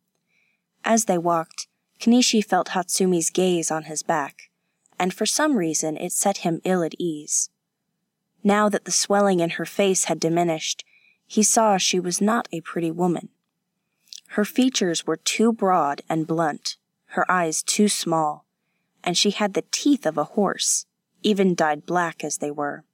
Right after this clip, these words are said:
Kazuko's teeth were not dyed black, and he wondered why. That was customary among most women, especially those of means. Perhaps Kazuko was still too young.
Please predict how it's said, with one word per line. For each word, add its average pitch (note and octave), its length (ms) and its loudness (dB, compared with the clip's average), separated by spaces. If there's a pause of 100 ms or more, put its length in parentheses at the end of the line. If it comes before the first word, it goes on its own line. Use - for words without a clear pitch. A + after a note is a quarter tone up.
(1500)
Kazuko's A#3 520 2
teeth - 460 -6
were F3 100 -2
not F#3 320 0
dyed D#3 280 -4
black, - 520 -4 (460)
and F#3+ 140 0
he G#3 100 2
wondered G3 340 0
why. G#3 400 0 (1120)
That G#3 260 -2
was F3+ 220 -2
customary E3 680 0
among E3 360 0
most D#3+ 320 -2
women, E3 380 0 (760)
especially G3 600 0
those E3 260 2
of D#3 160 -8
means. D#3+ 640 -4 (880)
Perhaps - 520 -2 (100)
Kazuko A3+ 500 2
was F#3+ 180 -2
still G3+ 300 0
too G3 220 0
young. F#3+ 400 0